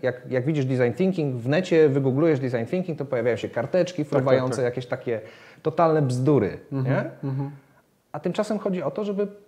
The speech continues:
Speaker 1: że ty pracujesz z człowiekiem, to po pierwsze, po to, żeby zaprojektować coś dla innego człowieka.
Speaker 2: No, a przy okazji
Speaker 1: Bardzo,
Speaker 2: dostajesz dużo benefitów.
Speaker 1: bardzo
Speaker 2: Mhm.
Speaker 1: metodyczny sposób.
Speaker 2: Bardzo fajne.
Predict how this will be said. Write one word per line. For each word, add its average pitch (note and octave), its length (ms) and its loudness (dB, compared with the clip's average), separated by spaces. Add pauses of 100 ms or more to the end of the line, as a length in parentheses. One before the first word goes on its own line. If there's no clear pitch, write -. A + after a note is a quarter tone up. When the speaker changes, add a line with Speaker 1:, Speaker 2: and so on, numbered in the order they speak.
(240)
Speaker 1:
że E3 120 -8
ty G3 120 -6
pracujesz G3 680 -2
z - 80 -20
człowiekiem, C#3+ 680 0
to C#3 100 -6
po C#3+ 120 -6
pierwsze, E3+ 520 -4 (320)
po G#3+ 120 -2
to, B3 140 -2
żeby F3+ 240 2
zaprojektować D3+ 720 0
coś A#3+ 240 -6
dla A3+ 280 -2
innego A3+ 400 -4
człowieka. F#2 480 -4 (240)
Speaker 2:
No, D3+ 160 -2
a C3 40 0
przy D#3 140 2
okazji C#3+ 200 4
Speaker 1:
Bardzo, A#3 200 2
Speaker 2:
dostajesz D3 220 8
dużo D#3 180 8
benefitów. C#3+ 480 4
Speaker 1:
bardzo B3 260 4
Speaker 2:
Mhm. A#3 60 6 (120)
Speaker 1:
metodyczny G#3+ 540 0
sposób. C4 560 -8
Speaker 2:
Bardzo B2+ 220 0
fajne. B2+ 260 -2